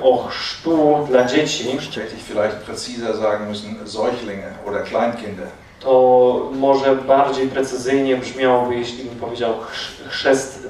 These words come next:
Speaker 1: dla niemowląt.
Speaker 2: Natürlich gibt es heranwachsende Kinder, die eine bewusste Entscheidung für den Herrn Jesus treffen.
Speaker 1: Bo przecież na pewno istnieją dorastające dzieci, które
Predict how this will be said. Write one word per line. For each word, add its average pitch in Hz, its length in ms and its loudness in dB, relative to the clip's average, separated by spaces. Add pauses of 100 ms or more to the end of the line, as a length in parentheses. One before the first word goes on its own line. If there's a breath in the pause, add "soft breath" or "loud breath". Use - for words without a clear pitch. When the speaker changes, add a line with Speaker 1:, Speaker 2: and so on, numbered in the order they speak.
(100)
Speaker 1:
dla 120 460 6
niemowląt. 123 680 2
Speaker 2:
Natürlich 135 400 -6
gibt 131 220 -12
es - 380 -12
heranwachsende 117 840 -4
Kinder, 123 400 -6
die 120 100 -4
eine 113 140 -2
bewusste 110 640 -4
Entscheidung 101 440 0
für 107 140 -8
den 107 100 -4
Herrn 107 200 -4
Jesus 113 280 -4
treffen. - 360 -12
Speaker 1:
Bo 131 120 4
przecież 135 460 0
na 135 100 4
pewno 131 480 2
istnieją 127 800 2 (180)
dorastające 127 800 4
dzieci, 127 420 2
które 123 400 2